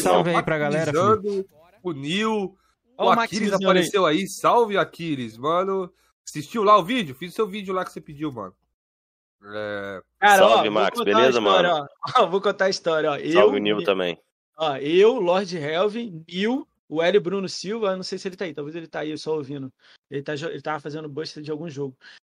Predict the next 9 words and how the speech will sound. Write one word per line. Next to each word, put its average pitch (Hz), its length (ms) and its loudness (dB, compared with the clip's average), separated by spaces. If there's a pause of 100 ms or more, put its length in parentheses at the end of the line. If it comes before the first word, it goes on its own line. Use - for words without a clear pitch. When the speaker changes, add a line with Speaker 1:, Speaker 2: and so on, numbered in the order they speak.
(100)
Speaker 4:
Cara, 190 200 4
jogou 185 280 4
nós 226 200 0
quatro 214 280 0
mais 220 160 -2
dois 202 220 4
amigos 190 400 -4
aí, 214 220 -2 (140)
o 180 200 -14